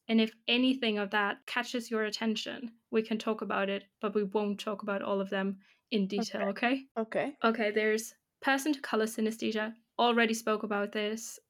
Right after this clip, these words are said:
Speaker 1: with
Speaker 2: Yeah.
Speaker 1: the show I've watched. Then we have high production synesthesia, which I don't really know what it is. If anybody can explain it to me, I think it relates to the thought process visual synesthesia.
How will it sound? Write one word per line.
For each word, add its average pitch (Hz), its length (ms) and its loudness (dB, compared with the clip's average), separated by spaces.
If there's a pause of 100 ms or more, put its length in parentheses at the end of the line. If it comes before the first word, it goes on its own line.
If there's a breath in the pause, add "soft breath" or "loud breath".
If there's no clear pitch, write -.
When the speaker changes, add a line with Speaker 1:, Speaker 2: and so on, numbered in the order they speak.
Speaker 1:
with 208 160 2
Speaker 2:
Yeah. 151 160 2 (260)
Speaker 1:
the 226 80 -4
show 220 220 0
I've 208 240 0
watched. 214 180 -4 (120)
Then 220 300 2
we 220 160 2
have 214 460 -4 (220)
high 262 160 2
production 262 540 -2
synesthesia, 220 720 0 (200 loud breath)
which 226 160 0 (100)
I 254 240 2
don't 233 460 4
really 220 280 6
know 208 160 2
what 190 160 4
it 185 140 0
is. - 180 -6
If 226 180 -6
anybody 220 400 2
can 202 200 -6
explain 196 460 -6
it 196 100 -8
to 214 100 -10
me, 202 220 -6 (440 soft breath)
I 214 120 -2
think 240 440 0
it 202 180 -2 (560)
relates 208 540 0
to - 160 -4
the 202 80 -4
thought 202 380 -4
process 202 580 -6 (100)
visual 202 460 -2 (500)
synesthesia. - 600 -6